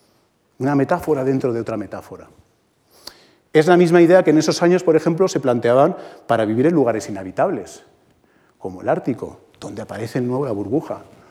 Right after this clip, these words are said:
o que incluso ahora se están proponiendo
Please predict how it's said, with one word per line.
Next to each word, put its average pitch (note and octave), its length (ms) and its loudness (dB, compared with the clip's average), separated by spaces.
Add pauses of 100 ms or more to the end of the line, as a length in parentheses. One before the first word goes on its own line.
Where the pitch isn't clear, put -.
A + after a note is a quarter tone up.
(160)
o C#3+ 120 4
que - 80 0
incluso B2+ 720 0
ahora D3+ 460 2 (760)
se - 160 -14
están A#2+ 220 -8
proponiendo C3+ 960 0